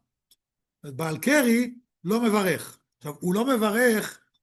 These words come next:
לכאורה יש פה דין דאורייתא של ברכה, אז הוא אומר, "לא, כיוון שהוא לא מברך כדי לכבד את הקדוש ברוך הוא,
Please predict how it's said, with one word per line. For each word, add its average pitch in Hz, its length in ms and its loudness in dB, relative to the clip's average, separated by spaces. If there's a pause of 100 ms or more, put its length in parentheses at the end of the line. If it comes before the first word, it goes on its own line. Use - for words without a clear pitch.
(420)
לכאורה 175 600 -2
יש 180 100 -6
פה 175 220 -6
דין 185 180 -2
דאורייתא 190 500 2
של 170 160 -6
ברכה, 143 520 -6 (520)
אז 127 60 -16
הוא 135 60 -10
אומר, 208 180 -4
"לא, 247 280 4
כיוון 156 280 -4
שהוא 180 220 -2
לא 190 100 -4
מברך 185 440 -6
כדי 160 220 -8
לכבד 170 480 -6
את 165 100 -12
הקדוש 160 340 -8
ברוך 185 300 -8
הוא, 277 260 -6